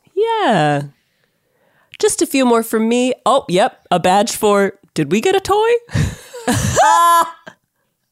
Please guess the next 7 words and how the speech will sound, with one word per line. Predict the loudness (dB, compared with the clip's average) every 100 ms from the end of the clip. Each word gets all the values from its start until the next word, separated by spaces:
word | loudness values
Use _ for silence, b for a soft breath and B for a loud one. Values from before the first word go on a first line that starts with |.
| _ _ _ B B B B B B _ _ B B B B
Loved | -2 2 2 2 2
it. | 0 -2 _ -20 B B B B _ _ _ _
Best | -2 0 2
line | 2 2
of | 2
the |
movie. | 2 2 0 -2